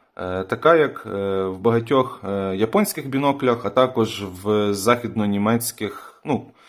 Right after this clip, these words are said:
в Оберкохенів, е, сімдесятих, вісімдесятих років в Німеччині, Зейсів. Тому,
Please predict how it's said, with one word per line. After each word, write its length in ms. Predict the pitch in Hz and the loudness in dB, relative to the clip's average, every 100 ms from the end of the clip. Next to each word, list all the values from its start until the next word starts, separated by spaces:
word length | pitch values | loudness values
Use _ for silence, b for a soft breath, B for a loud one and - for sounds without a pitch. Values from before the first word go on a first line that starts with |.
| B B | B B
в 240 | 95 107 | -2 4
Оберкохенів, 720 | 110 131 120 120 113 95 90 87 - 90 | 4 6 2 4 2 0 -6 -8 -12 -10
е, 340 | 90 90 90 | -8 -6 -8
сімдесятих, 540 | - 98 98 120 98 | -8 -8 0 0 -2
вісімдесятих 420 | 95 95 104 98 95 | -8 -10 -6 -6 -8
років 380 | 90 113 95 90 | -6 -4 -6 -8
в 180 | - 95 | -10 -4
Німеччині, 440 | 104 92 - 92 | -2 -2 -6 -8
Зейсів. 380 | 90 90 - - - B B B B B | -4 -4 -4 -14 -20 B B B B B
Тому, 500 | - 156 214 185 - | -6 2 2 2 -4